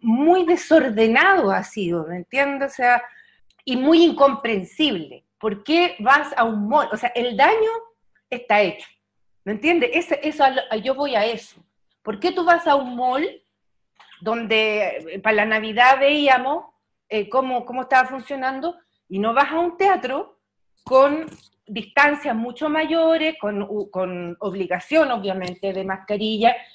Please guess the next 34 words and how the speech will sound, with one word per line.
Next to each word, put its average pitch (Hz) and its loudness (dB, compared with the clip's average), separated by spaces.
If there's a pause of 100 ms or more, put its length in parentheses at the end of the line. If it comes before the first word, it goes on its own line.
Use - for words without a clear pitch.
(100)
y 359 4
por 370 2
último 359 4
que 330 4
los 320 6
actores 320 4
ya 339 6
se 254 0
pongan 285 4
una 269 -4
mascarilla 269 -2
si, 247 -16 (320)
si, 220 -4
es, 247 4
si 208 -14
realmente 247 0
lo, 202 -4
lo 208 -6
requieren, 247 0
o 196 0
harán 214 2
obras 262 -2
que 214 -14
están 220 -4
más 214 -8
separados, 214 2 (560)
¿me 202 -6
entiendes? 254 -6
Pero 240 -2
el 247 -2
daño 320 4
ya 302 0
se 302 -6
hizo, 240 -10